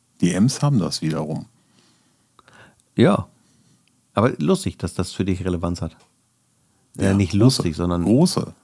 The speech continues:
Speaker 1: Das ist einfach
Speaker 2: Ja, äh, m-, m-, für mich ist es tatsächlich nicht so kriegsentscheidend irgendwie. Also ich
Speaker 1: Ja,
Speaker 2: verstehe
Speaker 1: komisch,
Speaker 2: das.
Speaker 1: ne?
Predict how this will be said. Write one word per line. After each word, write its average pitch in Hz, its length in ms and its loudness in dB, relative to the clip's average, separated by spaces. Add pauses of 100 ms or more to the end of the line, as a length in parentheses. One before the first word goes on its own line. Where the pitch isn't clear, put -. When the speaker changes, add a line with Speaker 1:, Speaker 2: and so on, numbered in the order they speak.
(160)
Speaker 1:
Das - 140 -6
ist - 160 -6
einfach 98 480 -4 (2250)
Speaker 2:
Ja, 127 360 4 (200)
äh, - 120 -4
m-, 90 60 -2 (600)
m-, - 480 -4 (500)
für 98 100 -6
mich 101 140 2
ist 131 60 0
es 131 100 -2
tatsächlich 123 500 -4
nicht 123 180 -4
so 113 300 0
kriegsentscheidend 85 680 -6
irgendwie. 82 280 -4 (1200)
Also 92 180 -2
ich 90 80 -2
Speaker 1:
Ja, - 40 -6
Speaker 2:
verstehe 101 300 2
Speaker 1:
komisch, 139 180 2
Speaker 2:
das. - 20 -6
Speaker 1:
ne? 175 120 -2